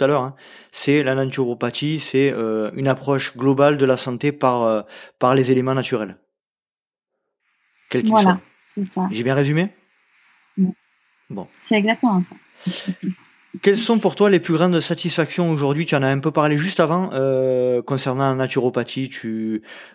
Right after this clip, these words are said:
Speaker 1: euh, tu as déjà, tu as constaté des résultats, euh, assez flagrants sur, sur certains de tes, tes patients, mais quelles sont les, les plus grandes satisfactions pour toi ?
Speaker 2: Mais voilà, c'est, c'est de, de se dire que, ben, je, à mon échelle, ben, je peux aider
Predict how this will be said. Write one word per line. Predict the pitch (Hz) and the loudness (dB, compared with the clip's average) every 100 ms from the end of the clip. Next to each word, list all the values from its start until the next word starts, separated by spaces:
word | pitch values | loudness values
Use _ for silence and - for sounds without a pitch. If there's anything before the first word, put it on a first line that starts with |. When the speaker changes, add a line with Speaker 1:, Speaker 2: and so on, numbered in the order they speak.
| _ - | _ -6
Speaker 1:
euh, | 110 110 | -4 -2
tu | - | 2
as | 127 | 2
déjà, | 123 143 | 4 2
tu | - - 135 | 0 0 2
as | 123 | 4
constaté | 120 - 127 135 127 | 2 0 0 0 0
des | 127 | 0
résultats, | 117 117 117 110 127 127 | 0 -2 -2 0 2 2
euh, | 113 110 107 104 | 2 0 0 -2
assez | 104 117 | -2 -2
flagrants | - 113 117 123 | 2 2 2 0
sur, | - 104 | 0 -2
sur | 95 - 104 | -2 -6 -6
certains | - 113 120 | -4 -4 -4
de | 113 | -2
tes, | 110 104 | -2 -2
tes | - 107 | -2 -4
patients, | 107 - 139 | -2 -2 -2
mais | 139 | -2
quelles | 110 131 120 | 0 0 0
sont | - 147 | 0 0
les, | 139 120 | 4 2
les | 107 | 2
plus | 120 | 2
grandes | 131 | 2
satisfactions | 131 - 127 120 - 123 | 2 -2 -2 -2 -2 -4
pour | 110 | -4
toi ? | - 113 - _ _ _ _ _ _ _ | -4 -6 -6 _ _ _ _ _ _ _
Speaker 2:
Mais | 214 | 0
voilà, | 214 226 | 4 4
c'est, | 226 196 | 2 -4
c'est | - - - - 196 | -8 -20 -16 -4 -2
de, | 190 196 185 | 2 0 0
de | 202 | 0
se | 185 | 2
dire | 202 226 - | 2 2 2
que, | |
ben, | 190 185 185 | 4 6 6
je, | 185 - _ | 4 0 _
à | - | 0
mon | 208 226 | 2 2
échelle, | 214 208 262 277 | 0 0 0 2
ben, | 202 | 0
je | 185 | -2
peux | 185 - 233 | -4 -6 -6
aider | 220 202 233 | -4 -2 -2